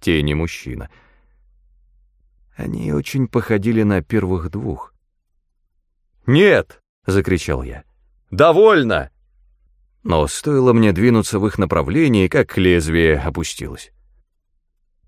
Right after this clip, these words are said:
Ритуал повторился, алтарь обрушился, и снова всё унёс смерч. К тому времени, как я добрался туда,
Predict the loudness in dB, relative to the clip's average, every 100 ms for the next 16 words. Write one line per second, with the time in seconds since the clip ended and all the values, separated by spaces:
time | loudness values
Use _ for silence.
0 | _ _ -2 2 4 6 6 4 2 -4
1 | -6 -4 -2 -2 -4 -8 -12 -14 _ _
2 | _ _ _ -6 -2 -2 0 2 4 2
3 | 0 -2 0 0 -2 -4 -4 -4 -4 -4
4 | -2 0 2 2 2 0 0 0 0 -4
5 | -8 -12 -12 -14 -18 -20 _ _ _ _
6 | _ _ _ _ _ _ _ _ _ _
7 | -10 -2 0 2 4 4 4 2 2 0
8 | 0 2 0 0 -2 -2 -6 -8 -10 -10
9 | -12